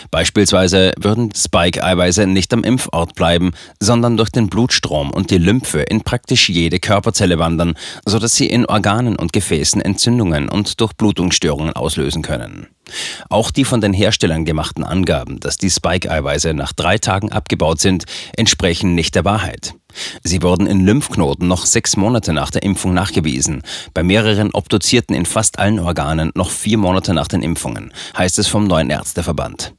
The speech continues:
Trotz all dieser Hinweise habe das P E I die Bevölkerung und Regierung nicht gewarnt. Das Institut habe weder dafür gesorgt, dass die europäische bedingte Zulassung sofort widerrufen wird, noch habe es die Verimpfung der Spike-Eiweiße in Deutschland verhindert.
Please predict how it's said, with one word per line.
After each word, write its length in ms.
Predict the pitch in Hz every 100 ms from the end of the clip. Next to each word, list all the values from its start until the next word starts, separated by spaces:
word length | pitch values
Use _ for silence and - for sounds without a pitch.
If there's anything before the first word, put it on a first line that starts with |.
| _ _ -
Trotz 280 | - 123 -
all 180 | 76 87
dieser 240 | 95 90
Hinweise 540 | 87 107 92 92 107 95
habe 160 | 92
das 160 | 82 -
P 120 | 113
E 320 | 82 92 85
I 40 | 95
die 80 | 87
Bevölkerung 640 | 87 - 92 - 98 110
und 160 | 101 80
Regierung 480 | 90 92 90 90
nicht 180 | 85 -
gewarnt. 460 | 92 98 104 80 - - - - - -
Das 160 | 113
Institut 560 | 98 110 101 120 110 98
habe 240 | 90 82
weder 220 | 98 113
dafür 260 | 80 76 78
gesorgt, 580 | 82 76 85 104 - -
dass 140 | -
die 120 | -
europäische 580 | - 73 73 95 85 69
bedingte 480 | 73 78 110 113 95
Zulassung 560 | - 110 73 69 60 -
sofort 420 | 82 - 95 -
widerrufen 480 | 87 85 98 113 98
wird, 220 | 113 - - -
noch 260 | - - -
habe 200 | 90 76
es 100 | -
die 120 | 101
Verimpfung 600 | - 104 104 120 - 73
der 140 | 71 65
Spike-Eiweiße 840 | - 85 98 - 76 71 73 90
in 200 | - 101
Deutschland 420 | 80 - 98 90
verhindert. 560 | 107 104 78 57 -